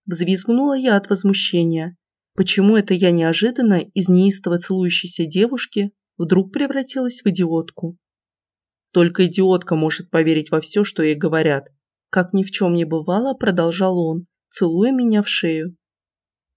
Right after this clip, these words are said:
«Значит, я скажу что-то, и ты, даже не проверив, сразу примешь это за правду?»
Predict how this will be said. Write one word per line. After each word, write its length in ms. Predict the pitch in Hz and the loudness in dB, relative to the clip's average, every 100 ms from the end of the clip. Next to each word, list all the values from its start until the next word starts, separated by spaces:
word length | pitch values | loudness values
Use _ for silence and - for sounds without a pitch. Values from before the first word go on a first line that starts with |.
| _ _ | _ _
«Значит, 500 | 175 175 180 180 180 | -4 2 2 2 0
я 100 | 175 | 0
скажу 380 | 175 - 180 202 | 0 0 0 2
что-то, 400 | 214 - 175 180 | -2 -2 -2 0
и 220 | 165 190 | 0 -2
ты, 200 | 180 185 | -2 0
даже 300 | 170 175 175 | 2 2 2
не 100 | 175 | 0
проверив, 500 | 175 175 165 175 170 - | 2 0 2 2 0 -2
сразу 400 | 180 175 175 175 | 0 0 0 -4
примешь 420 | 180 170 165 175 | -2 -2 -2 -4
это 180 | 175 - | -4 -4
за 140 | 170 | -4
правду?» 480 | 175 202 214 165 | -2 -2 0 -4